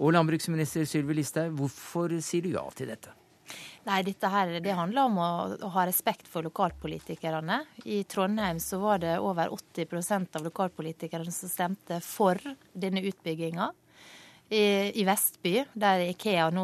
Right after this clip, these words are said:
Speaker 2: skal forhåpentligvis komme, det er Jan Tore Sanner som skal endelig godkjenne det,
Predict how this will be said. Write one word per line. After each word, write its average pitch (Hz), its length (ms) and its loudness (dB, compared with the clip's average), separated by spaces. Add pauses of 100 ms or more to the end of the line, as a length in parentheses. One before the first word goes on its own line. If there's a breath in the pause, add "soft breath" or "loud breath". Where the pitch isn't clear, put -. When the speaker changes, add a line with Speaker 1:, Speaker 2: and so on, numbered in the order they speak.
Speaker 2:
skal 165 480 0
forhåpentligvis 180 560 -4
komme, 180 320 -4
det 180 140 -2
er 175 80 -2
Jan 170 100 -4
Tore 180 240 -4
Sanner 190 240 0
som 165 160 -6
skal 180 160 -4
endelig 180 240 -4
godkjenne 170 400 -6
det, 165 120 -6